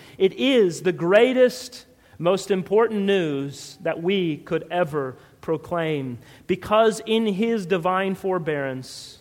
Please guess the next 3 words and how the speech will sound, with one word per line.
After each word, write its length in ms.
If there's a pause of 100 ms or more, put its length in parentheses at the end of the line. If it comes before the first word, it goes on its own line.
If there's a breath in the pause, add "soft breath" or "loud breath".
(1500)
in 100
his 240
love, 420